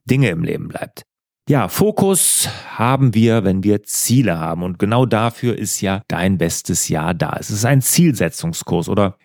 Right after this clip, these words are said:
nee, es ist mehr als ein Zielsetzungskurs. Es ist ein Kurs, wo du einen Masterplan für nächstes Jahr, also für zwanzig vierundzwanzig, entwickelst, der Fünf-Stufen-Plan.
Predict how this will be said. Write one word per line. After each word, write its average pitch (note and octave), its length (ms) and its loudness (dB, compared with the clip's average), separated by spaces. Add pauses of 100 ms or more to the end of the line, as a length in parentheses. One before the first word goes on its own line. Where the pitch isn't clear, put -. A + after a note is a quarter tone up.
nee, A#2 260 4
es B2 140 2
ist - 280 0
mehr A#2+ 240 4
als G#2 160 0
ein F#2+ 120 -4
Zielsetzungskurs. F#2 880 0
Es A2 100 2
ist A2+ 80 -2
ein A#2+ 180 4
Kurs, - 680 0
wo A2 140 4
du A2 100 4
einen G2+ 220 0
Masterplan G2 800 2
für F2 220 0
nächstes E2+ 680 0
Jahr, D2 300 -2
also F2+ 160 -2
für F#2+ 180 2
zwanzig E2 540 -4
vierundzwanzig, - 1080 0 (260)
entwickelst, - 960 0
der G2+ 100 2
Fünf-Stufen-Plan. - 880 0